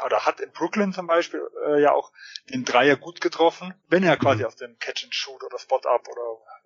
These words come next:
Speaker 1: ich weiß nicht mehr, welche Werte es waren, da, da irgendwo kam und die Quote eher runter ist, wenn er selber kreiert hat.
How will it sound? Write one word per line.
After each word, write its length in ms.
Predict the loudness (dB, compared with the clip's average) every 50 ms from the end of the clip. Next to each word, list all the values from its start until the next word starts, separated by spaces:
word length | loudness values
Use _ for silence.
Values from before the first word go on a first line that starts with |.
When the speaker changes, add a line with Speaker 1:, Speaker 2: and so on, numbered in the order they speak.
| -20 -16 -14
Speaker 1:
ich 100 | -12 -12
weiß 80 | -12
nicht 100 | -14 -10 -8
mehr, 100 | -4 -4
welche 260 | -4 -4 -4 -4 -2
Werte 240 | -2 -2 -2 -4 -12
es 140 | -14 -4 0
waren, 200 | 0 0 0 -2 _ _ -20 -20 -20 -20 -20 -20 -20 -20 -20 -20 _ _ _
da, 240 | 2 4 4 4 2
da 200 | 2 2 2 0
irgendwo 380 | 0 -6 -8 -8 -8 -8 -8 -6
kam 380 | -2 2 4 4 4 4 2
und 140 | -2 -10 -16
die 80 | -16 -14
Quote 280 | -12 -10 -8 -6 -2
eher 180 | 0 2 2 2
runter 360 | 2 0 -2 0 2 2 2
ist, 180 | 2 -2 -4 -4
wenn 80 | -2 -2
er 60 | 0 2
selber 260 | 2 2 2 0 -4
kreiert 480 | -4 -8 -16 -16 -14 -14 -14 -14 -14 -16
hat. 480 | -16 -16 -20 -20 _ _ _ -20 -20